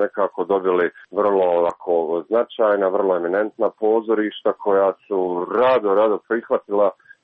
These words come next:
poziv da dođu u Sarajevo i da, da budu ovako dijelom tog prvog festivala. Možda reći da je tu bilo još, još veliki broj pozorišta koji su se prijavili svoje predstave, nažalost, samo je osam takmičarskih dana, tako da,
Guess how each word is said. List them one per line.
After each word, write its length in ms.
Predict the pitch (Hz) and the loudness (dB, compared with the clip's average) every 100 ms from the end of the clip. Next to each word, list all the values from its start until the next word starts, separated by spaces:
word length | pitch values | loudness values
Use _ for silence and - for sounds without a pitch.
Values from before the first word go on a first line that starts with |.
| - | -2
poziv 420 | 107 120 127 117 | 2 2 0 -2
da 100 | 98 | -4
dođu 320 | 95 98 90 | -2 -2 -4
u 100 | 85 - | -6 0
Sarajevo 460 | 101 101 92 87 | 2 4 2 0
i 80 | 87 | -2
da, 240 | 87 90 78 | 0 0 0
da 80 | 92 | -2
budu 400 | 82 95 92 87 - 69 | -4 -4 -4 -4 -6 -6
ovako 520 | 87 87 87 92 - | -2 0 0 -2 -6
dijelom 480 | 87 92 104 107 85 - | -2 2 2 2 0 -2
tog 140 | 87 - | -6 -4
prvog 280 | 95 90 85 | -2 0 -2
festivala. 680 | - - 90 80 82 85 78 - _ - | -4 -8 -4 -2 0 2 0 -4 _ -12
Možda 240 | 117 113 - - | -4 -4 -4 -10
reći 180 | 98 | -6
da 80 | 101 | -2
je 140 | 104 - | 0 0
tu 100 | 101 | 0
bilo 240 | 107 107 | 2 2
još, 260 | 98 113 - - - - | 2 0 -2 -16 -18 -10
još 260 | 95 95 - - 87 85 82 71 | -2 -2 -4 -8 -8 -6 -12 -8
veliki 400 | 82 98 87 - | -4 -2 -4 -8
broj 220 | 85 95 87 | -4 -2 -2
pozorišta 560 | 90 98 101 87 - 85 | 0 -2 -2 -4 -4 -6
koji 240 | - 87 | -2 -4
su 100 | - | -4
se 60 | 87 - | -8 -8
prijavili 540 | 85 85 92 104 104 87 | -2 0 0 0 -2 -6
svoje 180 | - 101 | -2 -2
predstave, 420 | 90 104 101 101 90 _ | 0 -2 -2 -6 -8 _
nažalost, 520 | 95 90 90 85 - _ - - - _ _ - | -10 -4 -2 -2 -6 _ -20 -20 -20 _ _ -6
samo 220 | 104 95 | -2 2
je 100 | 87 | 2
osam 280 | 92 - 82 | 2 0 -4
takmičarskih 760 | - 87 87 - 87 - 85 80 | -2 -4 -4 -4 -4 -4 -6 -2
dana, 460 | 92 101 104 101 | 0 2 2 0
tako 400 | - 95 - 92 | 0 -4 -4 -4
da, 260 | 85 87 | 0 0